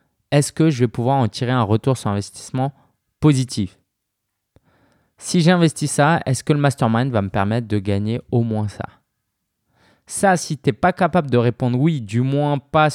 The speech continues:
même pas sur le moyen terme, tu vois, ça veut pas dire que tu t'inscris au mastermind et le mois prochain, tout de suite, tu gagnes plus d'argent, même si je pense que c'est possible, hein. Je crois qu'avec Cliff, euh, ça a été le cas.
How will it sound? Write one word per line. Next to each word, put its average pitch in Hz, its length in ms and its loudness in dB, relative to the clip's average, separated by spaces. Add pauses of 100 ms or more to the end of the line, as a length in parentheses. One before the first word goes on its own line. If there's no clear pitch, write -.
(200)
même 139 240 0
pas 185 100 4
sur - 160 -4
le 139 80 0
moyen 139 300 0
terme, 131 240 -2
tu 131 140 -4
vois, 135 100 2
ça 123 120 0
veut 107 80 -2
pas 147 120 2
dire 156 220 0
que 139 100 -4
tu - 180 -10
t'inscris 127 320 -2
au 131 60 -2
mastermind 123 560 -2 (260)
et 120 80 0
le 117 60 4
mois 139 160 6
prochain, 135 400 0
tout 156 140 -2
de - 40 -16
suite, 170 160 -4
tu 139 100 -2
gagnes 120 180 0
plus 117 180 -2
d'argent, 135 280 2
même 180 200 2
si - 140 -8
je - 80 -6
pense 214 180 -2
que 147 100 0
c'est 127 140 -6
possible, - 340 -2
hein. 98 80 -4
Je - 80 -12
crois - 180 0
qu'avec 110 360 -2
Cliff, - 280 -4 (520)
euh, 101 480 0 (500)
ça - 220 -8
a 107 40 2
été 110 220 -2
le - 60 -6
cas. - 180 -6